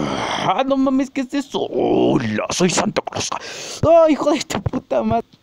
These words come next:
No, no, ah, se la comieron.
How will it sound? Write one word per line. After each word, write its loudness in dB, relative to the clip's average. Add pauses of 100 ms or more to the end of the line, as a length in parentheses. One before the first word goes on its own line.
(480)
No, 4
no, 4
ah, 4
se 0
la 0
comieron. 2